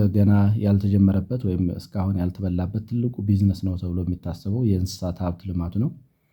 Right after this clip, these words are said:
ከ-፣ ካሉን የእንስሳት ሀብት ልማት መካከል ደግሞ የበግ ልማት አንዱና የመጀመሪያው ነው። እንግዲህ በግ እጅግ በጣም አዋጪ ከሚባሉ የእርባታ፣ እ፣ እ፣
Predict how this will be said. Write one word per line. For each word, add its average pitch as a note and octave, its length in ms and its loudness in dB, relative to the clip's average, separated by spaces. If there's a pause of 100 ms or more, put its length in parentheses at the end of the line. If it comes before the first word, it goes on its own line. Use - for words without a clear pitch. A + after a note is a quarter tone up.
(500)
ከ-፣ F#2+ 360 2 (460)
ካሉን G2+ 400 4
የእንስሳት G2+ 520 0
ሀብት G2 260 -2 (540)
ልማት F#2 380 2 (240)
መካከል F2+ 440 -6
ደግሞ G2 220 2 (200)
የበግ F#2 320 0
ልማት F#2+ 320 2
አንዱና F2+ 360 0
የመጀመሪያው F#2+ 580 0
ነው። C#3 120 -4
እንግዲህ G2 300 0
በግ A2+ 220 2 (960)
እጅግ G#2 320 2
በጣም G2+ 320 2
አዋጪ G2 380 0 (120)
ከሚባሉ F#2+ 520 -2 (100)
የእርባታ፣ F2 480 0 (500)
እ፣ F2+ 120 -4 (720)
እ፣ F2 120 -6